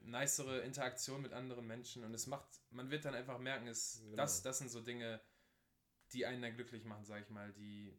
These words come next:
Speaker 1: Einstellung, die man selber gegenüber anderen Menschen hat, weil das, was uns am Ende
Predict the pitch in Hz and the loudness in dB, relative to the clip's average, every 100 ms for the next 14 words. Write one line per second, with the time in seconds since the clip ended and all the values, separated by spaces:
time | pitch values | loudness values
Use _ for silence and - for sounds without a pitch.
0 | - - 135 139 135 123 120 117 113 110 | -12 -4 0 2 2 -2 -2 -2 -2 2
1 | 123 123 120 117 - - _ _ _ _ | 4 6 4 2 -4 -18 _ _ _ _
2 | - 113 113 113 101 113 107 107 110 - | -8 -6 -2 -2 -2 -4 -4 -4 -6 -8
3 | 101 95 - - 104 107 107 - - - | -8 -12 -14 -6 -2 -2 -4 -10 -20 -20
4 | - _ _ _ - 151 160 156 160 143 | -20 _ _ _ 4 6 6 4 2 0
5 | 127 147 160 147 143 - | 0 0 2 2 2 -2